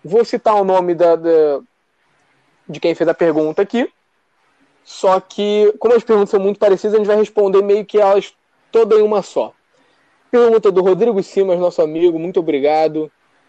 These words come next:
Do Lucas Silva, nosso seguidor, muito obrigado, meu amigo. Do Luiz Gabriel, nosso querido G D L. Do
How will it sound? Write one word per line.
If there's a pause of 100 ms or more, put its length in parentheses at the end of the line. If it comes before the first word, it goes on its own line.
(360)
Do
Lucas
Silva,
nosso
seguidor,
muito
obrigado,
meu
amigo.
Do
Luiz
Gabriel,
nosso
querido
G
D
L. (400)
Do